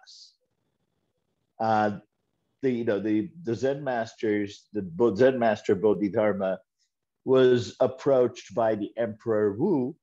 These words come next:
who said, "I have a nasty temper. I'm a bad-tempered man. Can you help cure me of this?" And Bodhidharma shook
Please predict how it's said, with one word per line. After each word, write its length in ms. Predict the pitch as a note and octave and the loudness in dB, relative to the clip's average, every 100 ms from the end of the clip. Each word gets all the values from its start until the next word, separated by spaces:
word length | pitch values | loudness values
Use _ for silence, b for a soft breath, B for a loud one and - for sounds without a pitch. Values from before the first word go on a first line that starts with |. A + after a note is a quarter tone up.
| _ _ _ _ | _ _ _ _
who 100 | C#3 | -6
said, 480 | C3 - C#3 B2+ A2+ - _ _ _ _ _ _ | -6 -2 0 0 -4 -16 _ _ _ _ _ _
"I 220 | E3 A#3 | -4 -4
have 360 | G#3+ - D3 D3+ | -4 -6 -6 -2
a 80 | C3 | -4
nasty 880 | A#2+ A2+ F3 G3 - - G3+ F3+ - | -4 -6 -4 -6 -10 -8 -6 -6 -2
temper. 560 | C3 C3 - G#2 E2+ B B | -2 0 2 2 2 B B
I'm 140 | D#3 D3+ | 0 2
a 160 | A#2+ F2+ | 2 2
bad-tempered 1040 | C#3 F3+ G#3 E3 F#3 E3 D#3+ E3 D3 G2+ | 4 6 4 2 0 0 2 0 0 0
man. 360 | A2+ A#2+ G2+ - _ _ _ _ _ _ _ _ _ | -2 0 -2 -6 _ _ _ _ _ _ _ _ _
Can 400 | - F3 F3+ F3 | -2 0 2 0
you 320 | C#3 C3 C#3 B2 | -2 -2 -2 -4
help 300 | A2 A2 - _ _ _ - | -2 -2 -4 _ _ _ -4
cure 320 | D#3 C3 G#2+ | 0 0 0
me 220 | G#2 G2 | -4 -6
of 180 | F#2+ D2 | -8 -8
this?" 440 | D#2 - - - _ _ _ _ _ _ _ _ _ _ | -10 -10 -18 -20 _ _ _ _ _ _ _ _ _ _
And 240 | - G#2+ G2+ | -8 -8 2
Bodhidharma 880 | B2+ C3+ C3+ A2+ A#2 G#2+ G#2 G#2+ | 2 4 4 4 2 2 2 -2
shook 380 | G#2 - - B2+ | -2 -8 -6 -6